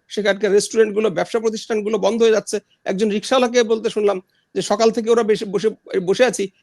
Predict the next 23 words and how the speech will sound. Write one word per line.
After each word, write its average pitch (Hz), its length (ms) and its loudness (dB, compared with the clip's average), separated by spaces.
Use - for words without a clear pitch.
একটা 226 280 0
যাত্রী 196 320 2
পা-, - 200 -8
পাচ্ছি 180 260 0
না, 135 160 -4
কাজে 196 180 4
বাংলাদেশের 208 520 2
লোকদেরকে 208 380 2
আসতে - 260 -2
দিন।" 131 240 0
তো 190 60 -4
কাজে 202 280 2
এই 233 200 6
যে 294 120 4
অবস্থাটাকে, 190 720 2
আপনি - 280 2
এখন 214 240 4
বিজেপির 226 640 2
স্ট্যান্ডটাকে 226 680 2
যদি 208 240 6
আপনি 202 220 4
ভারত 185 320 4
বলে 247 480 4